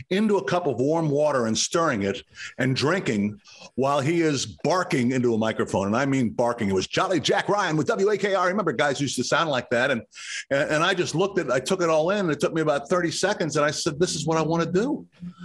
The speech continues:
This is it." <laughs> And yada, yada, yada. <laughs> I had a career. I never looked back. I never thought of doing anything else. And, and my dad says, "Do you wanna come in and, and learn?" And there was actually this, this really cool guy. I've told this story too, a guy named Sam Whitworth, who came from Mobile, Alabama,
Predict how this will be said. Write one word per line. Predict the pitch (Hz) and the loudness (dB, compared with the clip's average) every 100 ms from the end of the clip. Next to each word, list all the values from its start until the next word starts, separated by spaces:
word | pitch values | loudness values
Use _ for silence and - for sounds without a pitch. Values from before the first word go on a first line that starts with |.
| - | -6
This | - 185 170 | 0 0 0
is | 143 | 2
it." | 262 226 | 2 0
<laughs> | - 143 | -2 2
And | 139 143 | 2 0
yada, | 135 175 214 | 0 2 2
yada, | 185 175 165 156 | 2 2 2 2
yada. | 170 226 208 196 190 | 2 2 2 0 -2
<laughs> | 135 - 190 | -4 -2 0
I | 170 | 0
had | 175 180 | 2 0
a | |
career. | - 196 202 277 226 - - - - | 0 0 0 0 0 -2 -10 -14 -4
I | 139 | -2
never | 143 160 180 | 0 0 2
looked | 180 151 | 0 0
back. | 170 190 202 | 0 0 0
I | |
never | 160 170 | 0 0
thought | 170 170 | 0 0
of | 165 | 0
doing | 170 170 | 0 0
anything | 165 165 | 0 0
else. | 160 190 214 156 | 0 0 0 0
And, | 139 131 | 0 0
and | 131 127 | 0 0
my | 131 131 | 2 0
dad | 139 151 139 | 0 0 0
says, | - 127 | -4 -2
"Do | 139 | 0
you | |
wanna | 139 139 135 | 0 0 -2
come | - 147 | -2 0
in | 147 | 0
and, | 139 131 - - - - | 0 -2 -6 -12 -10 -4
and | 127 | 0
learn?" | 127 | 2
And | 156 170 | 0 0
there | 135 | 0
was | 131 | 0
actually | 143 143 - | 0 0 -2
this, | 135 131 131 | 0 0 -2
this | 113 | -2
really | 123 147 156 - | 0 0 0 -2
cool | 156 143 | -2 0
guy. | 127 127 | 0 2
I've | 127 - | 0 0
told | 131 | 0
this | 127 | 0
story | 123 127 120 | -2 0 0
too, | 117 135 | 0 -2
a | 107 | 0
guy | 117 | 0
named | 117 104 | 0 -2
Sam | - 131 131 | 0 0 2
Whitworth, | 127 123 123 123 | 0 0 0 0
who | 117 104 | 0 0
came | - 127 123 - | 0 0 0 -2
from | 110 | 0
Mobile, | 117 123 127 120 | 2 2 0 2
Alabama, | 117 110 110 110 110 | 0 0 0 0 -2